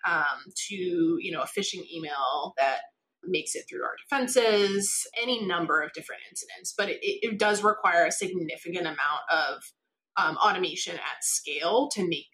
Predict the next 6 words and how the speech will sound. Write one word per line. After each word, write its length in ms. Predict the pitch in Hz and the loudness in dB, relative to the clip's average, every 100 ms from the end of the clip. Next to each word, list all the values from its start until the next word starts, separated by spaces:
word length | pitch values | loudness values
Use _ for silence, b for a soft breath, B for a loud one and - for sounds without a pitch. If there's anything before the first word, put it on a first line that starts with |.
| - _ - | -20 _ -4
that, 540 | 131 135 - _ - | -2 -2 -4 _ -4
um, 360 | 143 127 123 120 - | -2 -4 -6 -14 -8
telemetry 560 | 160 151 139 - 127 123 | -2 -2 -4 -8 -10 -10
number, 500 | 113 107 110 - _ _ _ | -6 -4 -4 -6 _ _ _
like, 140 | - - | -12 -8
more, 480 | 190 175 151 147 - | 0 2 4 2 0